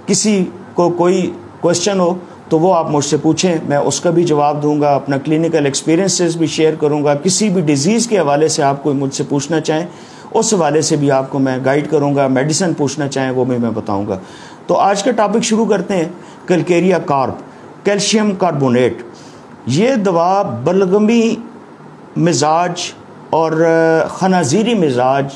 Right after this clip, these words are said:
या एंटीसोरिक रेमेडी कहलाती है। ठीक है जी, इसकी, अ,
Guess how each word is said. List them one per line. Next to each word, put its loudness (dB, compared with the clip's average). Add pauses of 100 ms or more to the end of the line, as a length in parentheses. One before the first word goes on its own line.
(120)
या 0
एंटीसोरिक 0 (180)
रेमेडी 0
कहलाती 0
है। -4 (640)
ठीक 0
है 2
जी, 0 (500)
इसकी, 0 (360)
अ, 4